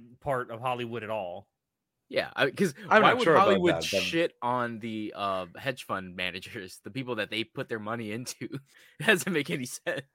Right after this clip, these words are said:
Speaker 1: That's true.
Speaker 2: Like, the guy, um, I, I believe it's being produced by the person who likes producing things 'cause they just like producing things, not because,
Speaker 3: What,
Speaker 2: like, it makes
Speaker 1: Neil
Speaker 2: money.
Speaker 1: Breen?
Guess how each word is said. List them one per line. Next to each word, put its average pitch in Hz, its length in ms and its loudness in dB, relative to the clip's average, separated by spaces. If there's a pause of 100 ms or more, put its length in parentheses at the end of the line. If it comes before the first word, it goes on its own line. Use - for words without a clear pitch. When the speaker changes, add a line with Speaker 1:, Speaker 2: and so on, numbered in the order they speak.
(120)
Speaker 1:
That's - 360 2
true. 113 560 -4 (600)
Speaker 2:
Like, 131 280 -4
the 123 100 -8
guy, 180 420 2
um, 135 640 -4 (680)
I, 139 80 -14 (120)
I 147 80 -8
believe 175 360 -6
it's 139 120 -10
being 151 220 -4
produced 123 440 -12
by 113 140 -2
the 95 100 -16
person 107 600 -10 (440)
who 123 140 -8
likes 117 200 -2
producing 107 400 -10
things 101 260 -12
'cause 90 160 -14
they 95 120 -8
just 87 180 -16
like 92 140 -10
producing 87 380 -14
things, 95 420 -10 (400)
not 104 160 -6
because, 101 220 -4
Speaker 3:
What, 98 200 6
Speaker 2:
like, - 20 -2
it 101 100 2
makes 147 100 -4
Speaker 1:
Neil 147 140 6
Speaker 2:
money. 131 80 0
Speaker 1:
Breen? 165 340 4